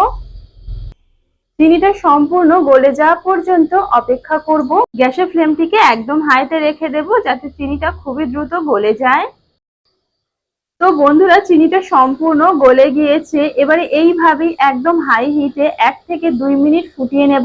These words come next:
তাহলেই চিনি শিরাটা তৈরি হয়ে যাবে। এখানে এই চিনি শিরাটাকে হালকা একটু চটচটে ধরনের করে তৈরি করে নিতে হবে। তো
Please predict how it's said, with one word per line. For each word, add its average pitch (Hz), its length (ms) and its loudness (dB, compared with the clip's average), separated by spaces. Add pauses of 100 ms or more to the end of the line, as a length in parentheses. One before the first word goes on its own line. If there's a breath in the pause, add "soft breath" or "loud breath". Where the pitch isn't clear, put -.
(180)
তাহলেই 247 440 0
চিনি 262 260 -2
শিরাটা 302 400 0 (140)
তৈরি 233 320 2
হয়ে 285 260 2
যাবে। 285 340 0 (640)
এখানে 370 340 0
এই 403 140 2
চিনি 311 260 2
শিরাটাকে 302 600 -2
হালকা 247 320 0
একটু 320 260 -6
চটচটে 302 500 -2
ধরনের 311 380 0
করে 330 180 0 (100)
তৈরি 247 240 0
করে 277 240 0
নিতে 285 280 -2
হবে। 302 340 0 (840)
তো 311 40 0